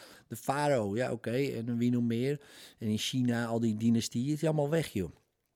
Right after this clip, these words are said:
Dan heb ik het niet eens over vijftigduizend jaar geleden. Weet helemaal niemand meer. Dus ik bedoel, eh, dit,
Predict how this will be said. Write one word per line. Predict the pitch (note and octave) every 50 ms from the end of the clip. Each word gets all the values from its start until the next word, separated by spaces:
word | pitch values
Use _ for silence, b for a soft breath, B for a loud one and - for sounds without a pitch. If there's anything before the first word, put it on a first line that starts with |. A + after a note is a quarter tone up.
| _ _ _ _ _ _ _ _ -
Dan | -
heb | A#2+ A#2+
ik | A#2+
het | B2 B2
niet | B2 A2+
eens | B2+ B2 B2+ C3
over | C3 B2 B2 A#2+
vijftigduizend | - C3+ B2 C#3 C3 - B2+ A2 A2 G2 G2 F#2+ F2+ G2
jaar | G#2 F#2+ F#2+
geleden. | F#2+ G#2+ G2+ G2 G#2+ A#2
Weet | A#2 B2 B2 A#2
helemaal | B2 C3+ C#3 C3 C3 C3 C#3 D3
niemand | C3+ B2 G#2+ F#2+ F#2 E2+ F2
meer. | - E2+ D#2+ D#2+ D#2+
Dus | E2 G#2+ A#2 A2+ -
ik | - A#2+
bedoel, | B2 B2 C3 B2+ B2 B2+ B2+ B B B B B B B B B B -
eh, | A#2 A2+ A#2 A#2 A#2 A2+ A2 G#2+ G2 - - - _ _ _ _ _ _ - B2+
dit, | B2 A#2 A2+ G#2+ - C3+ D3+ E3 D#3+ - -